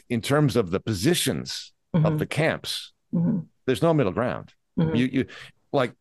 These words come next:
Speaker 1: going back to the equality idea, you can't have both equity and equal treatment.
Speaker 2: Yeah.
Speaker 1: Those two things are contradictory. You gotta pick one.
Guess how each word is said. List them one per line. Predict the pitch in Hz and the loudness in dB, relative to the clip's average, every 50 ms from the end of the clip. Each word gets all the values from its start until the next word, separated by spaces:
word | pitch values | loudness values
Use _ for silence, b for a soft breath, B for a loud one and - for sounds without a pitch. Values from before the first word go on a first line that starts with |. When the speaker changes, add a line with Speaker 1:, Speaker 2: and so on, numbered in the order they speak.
| _ _ | _ _
Speaker 1:
going | - 131 131 | 0 2 2
back | 120 120 117 - | 2 2 0 0
to | 110 | -2
the | 104 104 | -2 -2
equality | 101 - 139 139 143 123 110 92 | 0 0 2 2 2 2 2 0
idea, | 85 80 73 80 73 67 - - _ _ _ | 0 -2 -2 -2 -4 -4 -4 -8 _ _ _
you | - 110 | -6 -4
can't | - - 127 180 180 120 | -2 0 2 2 2 0
have | 104 127 123 120 110 98 | 0 0 0 0 -2 0
both | - 135 139 131 120 - - - _ _ _ _ | 0 2 2 2 2 0 -4 -10 _ _ _ _
equity | - 143 - - 117 87 82 82 85 78 - _ _ _ _ _ _ _ _ _ _ | -2 -2 0 0 -2 0 0 -2 -4 -6 -10 _ _ _ _ _ _ _ _ _ _
and | 127 135 139 123 | -2 0 2 2
equal | 127 123 - 127 120 | 0 0 0 0 -2
treatment. | - 120 113 98 - - - _ _ _ _ - | 0 -2 -4 -4 -6 -10 -14 _ _ _ _ -2
Speaker 2:
Yeah. | - 185 160 151 | 0 2 2 4
Speaker 1:
Those | 123 131 147 127 | 4 4 2 2
two | - - 143 135 | 0 0 0 0
things | - 127 123 120 120 113 101 | 2 2 2 2 2 0 0
are | 98 | -2
contradictory. | - - 123 120 123 - 127 113 117 107 - - 85 80 | -2 -2 0 0 0 0 0 0 0 -2 -2 -2 -2 0
You | 85 90 | 0 2
gotta | 104 120 123 | 2 0 0
pick | - 143 135 - - | 0 -2 -2 -2 -2
one. | 98 76 | -4 -4